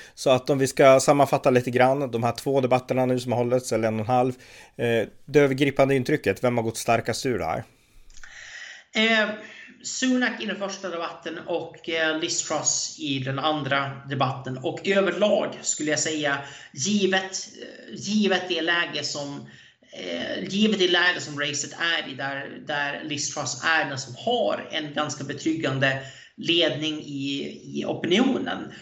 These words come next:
Speaker 2: eh, så var inte den första debatten heller, eh, tillräckligt bra för Rishi Sunak, utan han behöver, han behöver få en grand slam, han behöver få en, en, en, en home run, liksom, han behöver få, han behöver utklassa Liz Truss i en debatt för att det ska bli riktigt match av, av det här, känns det som.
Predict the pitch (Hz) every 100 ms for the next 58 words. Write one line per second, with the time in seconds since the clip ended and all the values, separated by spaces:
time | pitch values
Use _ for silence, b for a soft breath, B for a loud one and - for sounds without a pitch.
0 | B B B 139 151 147 143 - - 160
1 | 156 160 156 151 147 143 139 143 135 135
2 | - 127 165 165 139 135 123 - - 160
3 | 139 131 139 - - 175 156 147 139 127
4 | 143 131 131 - - 135 127 127 127 127
5 | 139 127 127 131 135 190 196 190 151 143
6 | 143 147 147 B B B B B 202 220
7 | 185 185 - 170 143 127 165 190 170 131
8 | - - 127 196 185 165 135 143 147 156
9 | 143 156 151 143 - - 202 147 135 -
10 | 143 - - 139 143 151 160 160 170 131
11 | 156 147 147 B B - 180 180 165 -
12 | 220 202 - - 180 - 143 131 131 147
13 | 139 127 143 135 131 131 139 127 - 135
14 | 143 143 - 139 151 156 143 139 165 -
15 | - - - 143 131 127 - - 131 131
16 | 131 131 131 - - - -